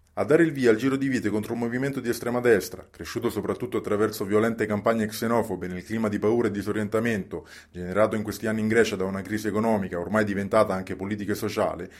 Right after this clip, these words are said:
è stato l'omicidio del rapper antifascista Pavlos Fissas, ucciso lo scorso diciotto settembre da un attivista di Alba Dorata. Omicidio che ha portato a galla preoccupanti legami tra frange violente del partito e settori della polizia greca.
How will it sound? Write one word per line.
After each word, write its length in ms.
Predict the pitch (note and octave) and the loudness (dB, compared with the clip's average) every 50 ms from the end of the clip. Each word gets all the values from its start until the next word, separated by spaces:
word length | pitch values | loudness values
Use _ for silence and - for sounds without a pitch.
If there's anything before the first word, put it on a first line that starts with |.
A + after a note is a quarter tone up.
| - - - _ | -20 -20 -14 _
è 80 | - D#3 | -6 -4
stato 240 | D#3 - F3 D3+ D#3 | -2 -2 0 0 0
l'omicidio 420 | D#3 D#3 D#3+ D3+ - C3+ A2+ A#2 | 0 0 -2 -4 -6 -6 -4 -2
del 140 | A#2 B2+ B2+ | 0 0 2
rapper 300 | C3 C3 - - A2+ G#2 | 2 2 0 2 0 0
antifascista 760 | A2+ A#2 A2 G#2+ B2+ C3 B2+ - - G2 F2 - - A#2 A2+ | 0 -2 -2 -4 -4 -4 -4 -4 -6 -6 -6 -4 -4 -2 2
Pavlos 360 | A#2+ B2+ B2+ C3 C3 C3 - | 4 4 4 4 0 -4 -4
Fissas, 560 | - C#3 B2 F#2+ - - - E2+ - - - _ _ _ - _ _ - | -4 -4 -4 -4 -4 -6 -10 -10 -10 -12 -18 _ _ _ -20 _ _ -8
ucciso 340 | F3 E3+ - E3 C3+ A2+ A#2+ | -6 -4 -4 -2 0 0 0
lo 80 | A#2+ | 0
scorso 320 | A#2 - D#3 C#3 C#3+ - B2 | 0 0 -2 -2 -2 -2 -4
diciotto 320 | A#2 G#2 C#3+ C3+ C#3 C3+ | -2 -2 -2 -2 -2 -2
settembre 500 | - C3+ B2 - A#2 G2+ F2 F2+ F#2+ G2+ | -4 -4 -2 0 0 0 0 0 -2 0
da 80 | G#2 A#2+ | 0 0
un 120 | C3+ D3 | 0 -2
attivista 420 | D3+ D3 - C3+ G2+ F#2+ - - | -2 -2 -2 -4 -4 -4 -4 -4
di 100 | A#2 A#2 | 0 2
Alba 220 | B2 A#2+ A#2 B2+ B2+ | 2 2 4 4 4
Dorata. 440 | C3 C#3 B2+ G2+ E2 D#2 - - - _ _ _ _ _ - | 6 6 6 6 4 2 -2 -10 -16 _ _ _ _ _ -4
Omicidio 420 | F3 F#3+ F#3 - C#3+ A#2 A2+ G#2+ | -2 -2 -2 0 0 0 2 2
che 60 | G#2 | 2
ha 40 | G#2+ | 2
portato 320 | A2 C3 C3+ - D3 C#3 | 2 0 -2 0 0 0
a 60 | C#3 C3+ | 0 2
galla 260 | C3+ A2+ G2 F#2 F#2 | 4 4 4 4 2
preoccupanti 540 | - G2 F#2 - G2+ F#2+ A#2+ B2+ A#2+ C3 A#2+ | 0 -2 -6 -6 -6 -4 -4 -4 -2 -2 -2
legami 400 | B2 G#2+ A2 G2 F2 F#2 G2 F#2+ | 2 2 2 2 2 0 -4 -6
tra 160 | - C3+ C3 | -4 -6 -4
frange 340 | - - E3+ D#3+ D3 C#3+ C#3+ | 0 0 0 0 0 0 0
violente 400 | C#3+ D3 C#3+ C#3+ C3+ A#2 C3+ B2 | 2 2 2 2 2 0 0 -2
del 140 | A#2 B2 | -2 -2
partito 440 | - D3 C#3 C#3 - F#2 F2 F2 G2 | -2 -2 -2 -2 -4 -10 -8 -4 -4
e 40 | G#2+ | -4
settori 380 | G#2+ - D3+ D3+ - G#2 G2 G#2+ | -4 -4 -4 -2 -2 -2 -2 0
della 180 | A#2+ B2+ C3+ | 0 0 0
polizia 400 | C3+ D3 C#3+ C#3 - - G2 G2+ | 0 -2 -4 -4 -4 -2 -2 0
greca. 420 | G#2+ B2 A#2+ G#2 F2 - - - | 2 2 2 2 2 0 -4 -10